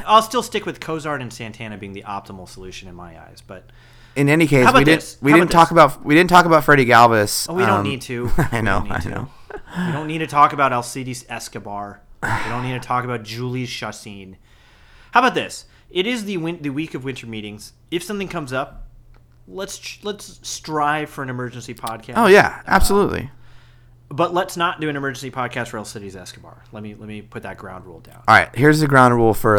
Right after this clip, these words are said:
Speaker 2: a, an emergency podcast. It must be a multi-year deal. And, um,
Speaker 1: Uh, three or more
Speaker 2: three plus
Speaker 1: years.
Speaker 2: years. That's fair.
Speaker 1: Deal.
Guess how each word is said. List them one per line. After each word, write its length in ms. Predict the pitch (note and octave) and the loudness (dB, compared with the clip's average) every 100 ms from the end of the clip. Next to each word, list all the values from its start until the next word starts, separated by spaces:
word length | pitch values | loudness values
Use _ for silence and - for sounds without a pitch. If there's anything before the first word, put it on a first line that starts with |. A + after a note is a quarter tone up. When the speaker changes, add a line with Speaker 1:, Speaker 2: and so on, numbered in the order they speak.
| G2+ | 2
Speaker 2:
a, 80 | - | -2
an 120 | A2 | -4
emergency 400 | G2+ G#2 - G2+ | 0 0 0 6
podcast. 640 | - F2 - - - - - - | 10 10 8 2 -4 -6 -10 -2
It 80 | B2 | 4
must 240 | C#3+ - | 4 6
be 80 | C#3+ | 4
a 40 | |
multi-year 580 | A#2+ A#2+ A#2+ A#2+ A2 A2 | 4 4 2 0 0 0
deal. 380 | G#2 F#2+ G2+ - - - - - - - - - - - - - - - - - - | 0 -4 -4 -8 -16 -20 -20 -20 -20 -20 -20 -20 -20 -20 -20 -20 -20 -20 -20 -20 -8
And, 160 | A#2+ A#2 | -2 0
um, 140 | A2+ B2+ | 0 -4
Speaker 1:
Uh, 280 | A#2+ A2+ A2 | -6 -10 -12
three 600 | - - E3 F3+ D#3 D3+ | -12 -4 0 2 2 -2
or 220 | C3 B2+ | -2 -4
more 340 | A#2+ A2+ - | -4 -4 2
Speaker 2:
three 220 | C#3 D3+ | 6 8
plus 340 | C#3 C#3 A#2+ - | 10 10 8 2
Speaker 1:
years. 300 | E2+ E2+ - | -4 -6 -6
Speaker 2:
years. 100 | G#2 | 2
That's 220 | A2+ - | 2 2
fair. 160 | G2 F#2 | -2 -2
Speaker 1:
Deal. 360 | A2+ F2 E2 | -4 -8 -12